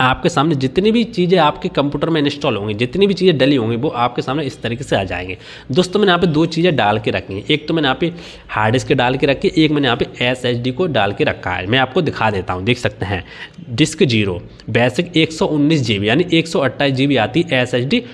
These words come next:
उसका साइज अभी एक सौ उन्नीस जी बी दिखा रहा है, कम ही दिखाता है, ठीक है, देख सकते हैं। और डिस्क वन यहाँ पे दिखाई दे रहा है चार सौ पैंसठ जी बी, ये पाँच सौ जी बी की आती है लेकिन चार सौ पैंसठ जी बी यहाँ पे दिखाता है। तो दोस्तों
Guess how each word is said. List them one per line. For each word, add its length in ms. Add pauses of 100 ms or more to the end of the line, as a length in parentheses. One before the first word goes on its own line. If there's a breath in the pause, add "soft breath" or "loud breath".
(140 loud breath)
उसका 260
साइज 220
अभी 180
एक 180
सौ 140
उन्नीस 220
जी 100
बी 100
दिखा 240
रहा 100
है, 120
कम 120
ही 80
दिखाता 360
है, 140
ठीक 140
है, 100
देख 200
सकते 260
हैं। 60
और 80
डिस्क 320
वन 240 (640 loud breath)
यहाँ 160
पे 80
दिखाई 260
दे 100
रहा 100
है 160
चार 200
सौ 280
पैंसठ 360
जी 180
बी, 100
ये 160 (220)
पाँच 220
सौ 80
जी 140
बी 120
की 100
आती 200
है 20
लेकिन 200
चार 240
सौ 140
पैंसठ 320
जी 160
बी 100
यहाँ 120
पे 80
दिखाता 380
है। 60
तो 80
दोस्तों 280